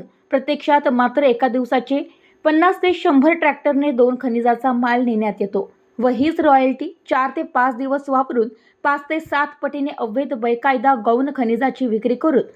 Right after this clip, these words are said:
महसूल विभागाला चुना लावण्याचे काम बेकायदा गौण खनिजाची विक्री धारक करीत आहेत.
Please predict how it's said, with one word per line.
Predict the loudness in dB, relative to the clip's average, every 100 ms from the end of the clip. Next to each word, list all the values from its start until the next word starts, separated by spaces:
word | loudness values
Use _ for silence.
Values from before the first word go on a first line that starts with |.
| _ _ 2
महसूल | 4 4 4 4
विभागाला | 6 4 2 4 2
चुना | 0 -2 0
लावण्याचे | 2 0 -2 -4 -2
काम | 0 0
बेकायदा | 2 0 2 0 2 -2 -4 _ _ 0
गौण | 0 0 -2
खनिजाची | 0 2 0 -2 -4
विक्री | -4 -4 -6
धारक | -2 -2 -2 2
करीत | 2 2
आहेत. | -2